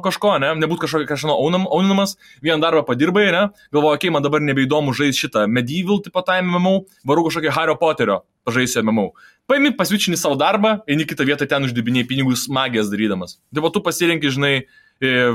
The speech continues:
kaip, kaip uždirbinėt. Tai aš manau, tas V Ras turės labai didžiulį influence naujų darbų sukūrimui iš out of thin air, kaip visų,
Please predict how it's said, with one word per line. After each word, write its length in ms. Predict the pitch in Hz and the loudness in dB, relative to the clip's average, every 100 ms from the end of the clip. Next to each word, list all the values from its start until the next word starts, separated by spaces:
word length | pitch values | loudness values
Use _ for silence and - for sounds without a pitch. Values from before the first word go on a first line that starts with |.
| 110 - _ _ _ _ | -2 -12 _ _ _ _
kaip, 240 | - 156 147 | -4 -4 -4
kaip 160 | 147 | -4
uždirbinėt. 320 | 143 151 139 143 | -2 0 0 -2
Tai 80 | |
aš 80 | 143 | -2
manau, 160 | 165 156 | -2 -2
tas 80 | 143 | -2
V 80 | |
Ras 240 | 170 175 160 | 0 0 0
turės 160 | 160 | 0
labai 240 | 156 156 151 | 0 0 2
didžiulį 240 | 151 139 | 0 0
influence 480 | 156 143 143 127 - - _ | -2 0 -2 -2 -6 -14 _
naujų 320 | 139 147 170 156 | -2 2 2 2
darbų 240 | 147 156 160 | 2 0 -2
sukūrimui 560 | 135 - 147 120 104 117 | -4 0 2 2 0 -2
iš 200 | - - _ _ - | -4 -10 _ _ -2
out 200 | 139 135 | 0 -2
of 60 | 123 - | -4 -2
thin 140 | 147 | 0
air, 220 | 131 110 - | 0 -2 -4
kaip 220 | 117 - - - | -6 -6 -20 -10
visų, 380 | 127 127 127 143 | -4 -2 0 0